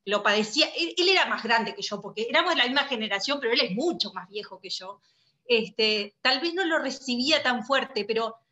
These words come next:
durante los cuatro años de carrera siempre nos dijeron,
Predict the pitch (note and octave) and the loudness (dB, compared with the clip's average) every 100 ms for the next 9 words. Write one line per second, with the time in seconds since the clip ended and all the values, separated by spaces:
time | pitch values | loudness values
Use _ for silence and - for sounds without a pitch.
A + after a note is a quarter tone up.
0 | _ _ - C4+ D#4+ D#4 D#4+ D#4 - A4+ | _ _ -8 0 0 0 -4 -4 -2 -2
1 | G#4 F4+ E4+ C#4+ C4 G#3+ A3 D#4 E4 - | -2 -2 -2 -2 -4 -4 -6 -4 -4 -4
2 | F4 E4+ E4 A#3 A3+ G3+ F3 E3+ | -6 -4 -2 -2 -4 -6 -8 -10